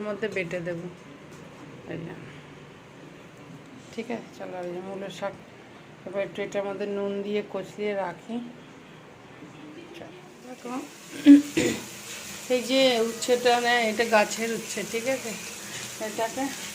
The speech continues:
হলুদ দেবো না, নুন দিয়ে গ্যাস কম করে বসিয়ে রেখেছি, আর তার উপরে এরকম পেঁয়াজ দিয়ে রেখেছি। এখন নাড়াবো না, আর ডালটা বসিয়ে দিলাম হাতে মেখে, সর্ষের তেল মেখে। আর এই যে এটা রেখেছি ডালের জন্য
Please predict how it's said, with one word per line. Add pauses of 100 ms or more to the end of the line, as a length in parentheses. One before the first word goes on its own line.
(680)
হলুদ
দেবো
না, (140)
নুন (160)
দিয়ে (320)
গ্যাস (140)
কম (180)
করে (180)
বসিয়ে
রেখেছি, (560)
আর (100)
তার (120)
উপরে (100)
এরকম (100)
পেঁয়াজ (100)
দিয়ে
রেখেছি। (100)
এখন (100)
নাড়াবো (100)
না, (680)
আর (100)
ডালটা (100)
বসিয়ে
দিলাম (100)
হাতে (100)
মেখে, (100)
সর্ষের
তেল (100)
মেখে। (1040)
আর (380)
এই
যে
এটা (100)
রেখেছি (120)
ডালের (100)
জন্য